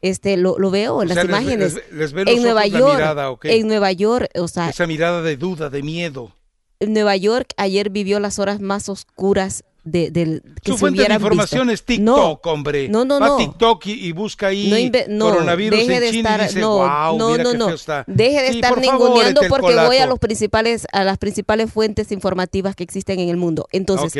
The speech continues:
Speaker 2: Ok.
Speaker 1: Nueva York vive las horas más oscuras de su historia. Entonces,
Speaker 2: Ajá.
Speaker 1: la gente tiene miedo.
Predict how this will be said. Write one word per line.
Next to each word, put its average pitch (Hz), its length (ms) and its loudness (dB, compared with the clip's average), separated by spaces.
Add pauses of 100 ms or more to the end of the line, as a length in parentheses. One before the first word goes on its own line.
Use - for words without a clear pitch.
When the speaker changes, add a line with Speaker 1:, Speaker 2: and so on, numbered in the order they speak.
(100)
Speaker 2:
Ok. - 40 -20 (300)
Speaker 1:
Nueva 214 260 2
York 240 240 2
vive 285 220 2
las 240 240 -4
horas 247 180 -2
más 240 380 -4 (140)
oscuras 233 680 0
de 208 100 -2
su 202 140 -6
historia. 175 600 -4 (880)
Entonces, 196 360 0
Speaker 2:
Ajá. 131 120 -6
Speaker 1:
la 202 140 2
gente 254 500 0
tiene 214 540 -2
miedo. 208 640 -4